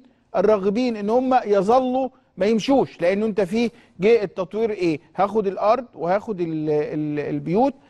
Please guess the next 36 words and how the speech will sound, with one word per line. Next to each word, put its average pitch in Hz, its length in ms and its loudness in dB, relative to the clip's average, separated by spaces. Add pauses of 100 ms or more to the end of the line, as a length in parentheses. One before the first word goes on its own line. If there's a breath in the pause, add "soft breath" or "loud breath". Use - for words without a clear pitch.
حضرتك 180 520 0
هتبيع. 160 480 -2 (300)
طيب، 156 240 2 (240 soft breath)
في 254 240 2
ناس 269 500 2
قالوا 240 240 2
إن 214 100 -4
إحنا 226 280 -2
هناخد 226 280 -2
الفلوس 208 460 -2
ونطلع 214 360 2
نعيش 170 260 -4
بره، 139 240 -2 (120)
زي 170 140 2
الأسرة 202 340 -2
اللي 151 120 -8
حضراتكم 175 380 -6
شفتوها 247 480 0 (300 soft breath)
والأسر 202 460 -4
بتاعت 185 400 -2
امبارح 220 380 2
اللي 185 200 -6
إحنا 202 280 -6
هنروح 190 460 -2
نعيش 190 520 -6
بره 220 420 2 (460 soft breath)
الوراق. 262 460 2 (540)
هم 311 280 2
شافوا 233 440 -4
قالوا: 233 240 -4
"احنا 208 180 -12
خل-، 214 260 -6
ما، 170 200 -8
ما 185 100 -4
كناش 220 340 -2
عايشين". 175 400 -6